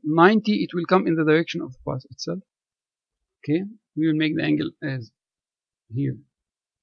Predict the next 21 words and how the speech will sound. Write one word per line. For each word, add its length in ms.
I'll 200
make 120
the 80
angle 220
to 100
ninety. 420
Now 120
you 80
can 140
see 140
that 180
this 200
one 140
looks 340
more 200
realistic, 500
like 240
a 40
ring 200
of 80
fire. 340